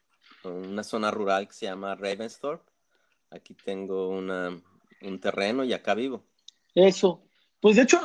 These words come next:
Speaker 2: es-, eso es parte de lo importante. Nosotros somos amigos desde la infancia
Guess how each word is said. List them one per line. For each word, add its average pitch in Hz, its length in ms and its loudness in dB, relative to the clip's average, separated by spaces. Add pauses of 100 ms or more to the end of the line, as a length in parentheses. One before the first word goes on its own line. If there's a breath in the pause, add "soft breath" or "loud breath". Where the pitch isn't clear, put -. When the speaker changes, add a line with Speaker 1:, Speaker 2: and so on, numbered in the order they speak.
(120)
Speaker 2:
es-, 240 200 6
eso 262 180 6
es 302 80 0
parte 294 320 4
de 262 100 0
lo 208 220 4
importante. 196 480 2
Nosotros 226 1040 0 (320)
somos 226 540 6
amigos 202 640 4
desde 165 320 0
la 160 140 0
infancia 214 720 4